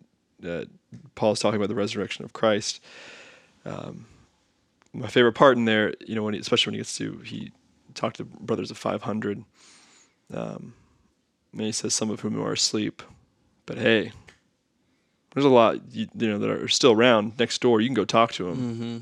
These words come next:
Speaker 1: He, he was with them.
Speaker 2: Mm-hmm.
Speaker 1: You know, you can trust my words, or you can go."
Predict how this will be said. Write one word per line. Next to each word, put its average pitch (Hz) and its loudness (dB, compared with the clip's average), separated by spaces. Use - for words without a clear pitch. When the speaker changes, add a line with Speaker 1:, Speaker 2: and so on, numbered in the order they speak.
Speaker 1:
He, 131 -2
he 120 0
was 110 0
with 120 4
them. 80 -8
Speaker 2:
Mm-hmm. 117 -14
Speaker 1:
You 110 -2
know, 95 -4
you 113 -6
can 123 0
trust - 4
my 123 10
words, 117 6
or 110 0
you 107 -2
can 107 -6
go." 98 2